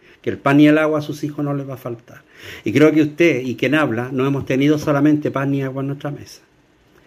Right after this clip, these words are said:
Siempre ha habido un poco más. Siempre la mesa va a estar llena. Siempre la mesa va a estar bendecida.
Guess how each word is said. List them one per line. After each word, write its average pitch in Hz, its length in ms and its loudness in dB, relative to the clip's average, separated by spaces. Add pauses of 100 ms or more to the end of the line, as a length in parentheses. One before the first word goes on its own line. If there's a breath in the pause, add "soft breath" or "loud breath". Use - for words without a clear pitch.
(180 soft breath)
Siempre 147 420 4
ha 151 40 6
habido 160 200 6
un 156 100 -2
poco 151 240 -4
más. 113 440 -12 (720)
Siempre 160 420 2
la 156 140 2
mesa 151 280 2
va 151 80 -4
a - 20 -6
estar 143 240 -10
llena. 107 300 -14 (840)
Siempre 151 340 2
la 151 100 6
mesa 151 220 4
va 151 60 0
a 139 40 -4
estar 147 200 -4
bendecida. 143 640 -4